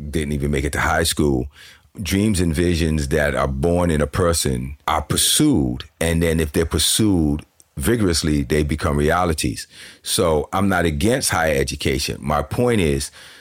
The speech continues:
I don't like people telling me you can only go this far. I have people that I teach that have masters and doctorates, and I have an associate's degree. So I say the more you know about what you do, the better you are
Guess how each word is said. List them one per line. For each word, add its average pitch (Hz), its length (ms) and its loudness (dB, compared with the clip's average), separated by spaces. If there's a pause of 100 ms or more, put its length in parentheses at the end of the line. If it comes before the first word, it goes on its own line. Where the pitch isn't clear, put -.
(640)
I 104 80 2
don't 107 240 2
like 104 460 0
people 101 280 -2
telling 95 320 0
me 85 80 2
you 85 180 0
can 92 140 -2
only 85 240 0
go 82 240 2
this 85 260 0
far. 69 300 0
I 82 140 0
have 107 260 0
people 85 300 0
that 80 120 2
I 82 140 2
teach 78 320 -2
that 78 140 2
have 76 260 0
masters 78 440 0
and 71 120 0
doctorates, 73 680 -2 (180)
and 73 100 -2
I 82 60 0
have 80 180 0
an 69 80 -2
associate's 69 540 -2
degree. 62 380 -6 (420)
So 85 560 2 (680)
I 110 140 0
say 113 180 2
the 95 80 0
more 98 300 2
you 90 160 2
know 101 240 4
about 92 320 2
what 78 260 -2
you 76 160 0
do, 76 460 0
the 80 100 0
better 78 300 2
you 78 180 2
are 71 260 2